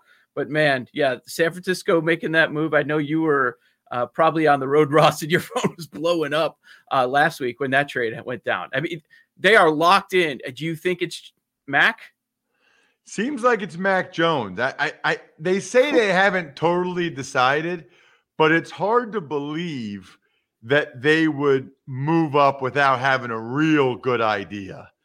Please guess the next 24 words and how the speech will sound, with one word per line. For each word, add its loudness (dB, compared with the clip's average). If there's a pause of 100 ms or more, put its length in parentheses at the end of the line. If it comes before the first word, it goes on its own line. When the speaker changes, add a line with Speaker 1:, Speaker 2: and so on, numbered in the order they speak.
(340)
Speaker 2:
of -2
who 0
they 0
want. -4 (640)
And 0
the 2
Mac 2
Jones 0
thing -6
is -2
interesting -8
because 0 (840)
it -2
just -6
seems -10
like 2
his -8
skill 0
set -2 (580)
is -2
something 0
you 2
could -8
get 4